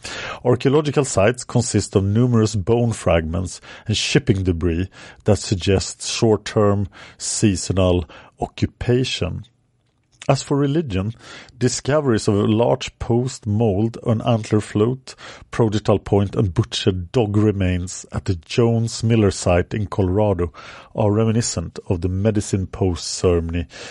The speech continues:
used among historic Northern Plains people to ensure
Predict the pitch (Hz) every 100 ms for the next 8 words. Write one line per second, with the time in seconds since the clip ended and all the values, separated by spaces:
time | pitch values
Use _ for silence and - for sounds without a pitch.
0 | - - 95 107 98 - 117 95 98 87
1 | 95 - 104 95 92 101 95 90 87 90
2 | - 104 98 92 - 95 82 - 78 78
3 | - 85 - - 98 92 82